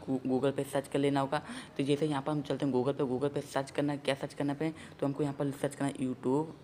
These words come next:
subscriber WhatsApp group। यहाँ पर देख सकते हो, जैसे इतना मैं सर्च करता हूँ फ्रेंड, जैसे यहाँ पर YouTube लिखिए तो यहाँ, यहाँ पर तुरंत आ चुका है, आ, YouTube subscriber, आ, WhatsApp group। तो यहाँ पर इस पर हम ट-,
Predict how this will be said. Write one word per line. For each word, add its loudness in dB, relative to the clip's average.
subscriber 0
WhatsApp -2
group। -4
यहाँ -6
पर 0
देख -4
सकते -6
हो, -4
जैसे -2
इतना -4
मैं 0
सर्च -4
करता 0
हूँ -2
फ्रेंड, 0
जैसे 0
यहाँ 2
पर 0
YouTube -2
लिखिए 0
तो -2
यहाँ, 2
यहाँ -2
पर -2
तुरंत -2
आ 2
चुका 0
है, 0
आ, 4
YouTube -2
subscriber, 2
आ, 2
WhatsApp 2
group। 0
तो 0
यहाँ 2
पर 2
इस 2
पर 0
हम 2
ट-, -2